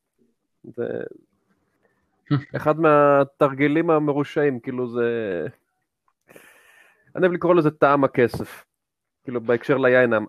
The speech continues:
Speaker 1: אמרתי את זה, אז פה אני לא יודע איך תקרא לזה, אה, גלגול הכסף, אה, סטטיסטיקות הכסף. אתה מרגיש ששילמת יותר על משהו, אז אתה מראש תחשוב שהוא שווה יותר.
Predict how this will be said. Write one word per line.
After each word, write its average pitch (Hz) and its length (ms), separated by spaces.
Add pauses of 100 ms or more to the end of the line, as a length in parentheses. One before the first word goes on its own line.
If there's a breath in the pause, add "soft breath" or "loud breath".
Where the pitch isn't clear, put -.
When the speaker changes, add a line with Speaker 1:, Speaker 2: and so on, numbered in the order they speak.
Speaker 1:
אמרתי 113 320
את 104 80
זה, 110 100
אז 101 120
פה 123 140
אני 117 80
לא 120 60
יודע 117 100
איך - 80
תקרא 113 260
לזה, 110 320 (760)
אה, 92 220
גלגול 120 520
הכסף, 156 640
אה, 110 240
סטטיסטיקות - 640
הכסף. 147 540 (1700)
אתה - 80
מרגיש 156 260
ששילמת 156 400
יותר 156 320
על 156 100
משהו, 151 380
אז 127 160 (380)
אתה 139 100
מראש 131 320
תחשוב 127 420
שהוא 127 180
שווה 117 280
יותר. 113 120